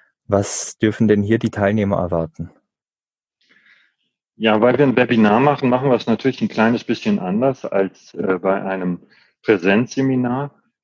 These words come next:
Speaker 2: Das Seminar wird sich über zwei Tage erstrecken und vier Teile haben, die jeder so etwa anderthalb Stunden dauern. Und direkt danach wird es dann ausgiebig Zeit jeweils geben zu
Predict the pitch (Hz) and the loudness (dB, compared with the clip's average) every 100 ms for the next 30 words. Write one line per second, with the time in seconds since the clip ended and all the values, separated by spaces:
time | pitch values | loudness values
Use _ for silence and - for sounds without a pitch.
0 | _ - 92 - 104 104 104 110 120 113 | _ -10 -10 -2 2 2 2 0 -2 -6
1 | 104 98 - 98 95 - 104 95 131 147 | -4 -4 0 2 2 2 2 4 4 0
2 | 127 131 - 127 135 - - 101 - - | -2 -6 -8 -10 -8 -8 -8 -8 -12 -12
3 | 113 113 - 107 98 120 139 127 135 135 | 0 0 2 2 4 4 0 -2 -2 -2
4 | 127 - 90 107 113 104 101 101 107 - | -6 -10 -6 -2 0 0 -4 -6 -6 -2
5 | 107 101 104 117 104 95 - 117 143 139 | -2 0 -2 0 -2 -6 -4 -4 -4 0
6 | 117 113 139 175 196 _ _ _ _ 95 | 2 2 0 -2 -4 _ _ _ _ -6
7 | 104 107 123 - 104 95 101 131 110 110 | -2 -2 -2 0 0 2 0 0 -4 -8
8 | 113 - 104 101 104 - _ 101 127 151 | -8 -2 0 2 0 -4 _ 2 2 0
9 | - - 117 117 120 113 - - _ - | -6 0 0 2 -2 -4 -12 -20 _ -2
10 | 104 98 120 120 107 107 - - 104 98 | 2 4 2 0 0 0 0 -2 -2 -2
11 | 92 - 95 92 90 | -6 -12 -10 -8 -8